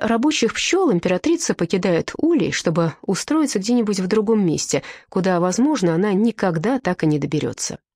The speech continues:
Через несколько минут после её ухода просыпаются новорождённые и находят город пустым. Каждый инстинктивно знает, что ему делать. Бесполые рабочие спешат помочь принцессам-самкам вылупиться.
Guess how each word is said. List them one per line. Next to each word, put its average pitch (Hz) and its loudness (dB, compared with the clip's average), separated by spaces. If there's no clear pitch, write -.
Через 294 2
несколько 302 0
минут 277 4
после 185 0
её 180 2
ухода 302 0
просыпаются 311 2
новорождённые 202 2
и 254 2
находят 269 2
город 185 0
пустым. - -4
Каждый 269 2
инстинктивно 226 2
знает, 220 0
что - -2
ему 208 2
делать. 208 -2
Бесполые 285 0
рабочие 220 0
спешат - -4
помочь 180 0
принцессам-самкам 170 0
вылупиться. 208 0